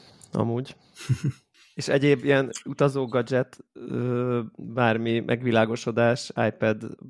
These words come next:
Speaker 1: bármi?
Speaker 2: Hát
Speaker 1: Volt
Speaker 2: az
Speaker 1: valami?
Speaker 2: iPad mini az, az abszolút a szupersztár, tehát így
Speaker 1: Aha.
Speaker 2: hosszú ideje, hosszú ideje talán az egyik legjobb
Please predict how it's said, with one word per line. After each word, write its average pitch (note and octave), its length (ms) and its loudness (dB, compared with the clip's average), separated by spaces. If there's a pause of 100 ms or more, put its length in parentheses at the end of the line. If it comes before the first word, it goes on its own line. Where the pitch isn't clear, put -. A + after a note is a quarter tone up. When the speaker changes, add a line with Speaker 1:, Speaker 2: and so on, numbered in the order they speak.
Speaker 1:
bármi? A#2 460 0 (380)
Speaker 2:
Hát - 80 -14
Speaker 1:
Volt G#2+ 140 2
Speaker 2:
az B2 140 0
Speaker 1:
valami? A#2+ 260 2
Speaker 2:
iPad C#3 220 0
mini C3+ 280 0
az, A#2+ 280 -4
az A#2+ 160 -6
abszolút B2+ 480 -6
a G#2+ 60 -4
szupersztár, G2+ 800 -2 (200)
tehát - 300 -4
így G#2+ 300 -8 (140)
Speaker 1:
Aha. C3 420 -4 (240)
Speaker 2:
hosszú D3 420 4
ideje, A#2+ 400 2
hosszú C#3+ 440 2
ideje A2 320 -2
talán G#2+ 340 -4
az G#2+ 140 -6
egyik G#2+ 280 -6
legjobb A2 440 -2